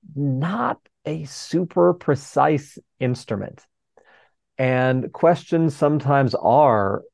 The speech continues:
written in ways that aren't great. And I think it helps as an examinee to know that going in. I think it helps to know that these questions are written by people.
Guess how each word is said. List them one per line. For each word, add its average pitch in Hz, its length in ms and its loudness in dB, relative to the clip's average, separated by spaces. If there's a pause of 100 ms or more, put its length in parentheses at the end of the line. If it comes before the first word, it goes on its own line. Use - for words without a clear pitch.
(120)
written 123 640 0
in 120 240 0
ways 117 320 2
that 107 120 0
aren't 113 380 0
great. 107 560 -2 (1120)
And 147 120 2
I 151 80 4
think 190 260 -2
it 143 100 4
helps - 520 -2
as 123 240 0
an 131 80 0
examinee 117 640 0
to 113 160 -8
know 107 240 -2
that 104 240 -4
going 95 320 -6
in. 98 180 -10
I - 80 -8
think 123 140 -8
it 135 80 0
helps 139 320 -2
to 139 120 -4
know 123 180 2
that 117 120 -4
these 113 160 -2
questions 123 460 -2
are 101 100 -2
written 135 240 0
by 139 160 2
people. 117 500 0